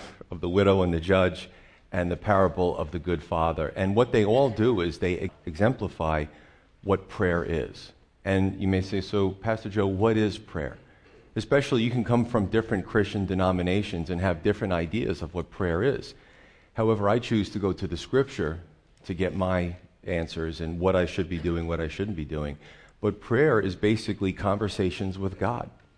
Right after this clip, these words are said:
It's very simple. We're talking to God. We're communing with him. We're trying to learn his wisdom. We're sharing our heart with him. And I'm gonna use a term called legalist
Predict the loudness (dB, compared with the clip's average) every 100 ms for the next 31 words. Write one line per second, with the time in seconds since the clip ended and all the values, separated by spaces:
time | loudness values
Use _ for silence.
0 | _ _ -8 -4 4 4 4 2 0 0
1 | -2 -4 -4 -2 2 2 2 -2 -2 0
2 | 2 2 0 -2 -4 0 2 4 4 2
3 | 0 0 -4 -4 -12 -20 -16 -2 0 2
4 | 2 2 2 -2 -2 0 2 2 2 2
5 | 0 -2 0 0 0 -4 -4 -4 -4 -4
6 | -2 0 0 0 0 -2 0 0 0 -4
7 | -6 -8 -10 -16 -20 -20 -20 -12 -2 2
8 | 2 2 -4 -4 0 2 4 2 2 2
9 | 2 -2 -8 -20 -20 _ _ -6 -2 2
10 | 2 2 2 2 2 2 2 2 2 0
11 | -4